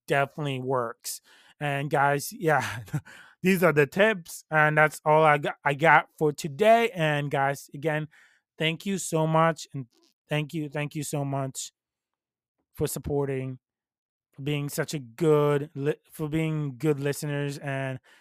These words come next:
thank you for all your question and all your appreciation of my podcast.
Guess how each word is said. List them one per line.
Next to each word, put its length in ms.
thank 200
you 60
for 160
all 60
your 100
question 600
and 220
all 160
your 120
appreciation 840
of 140
my 120
podcast. 720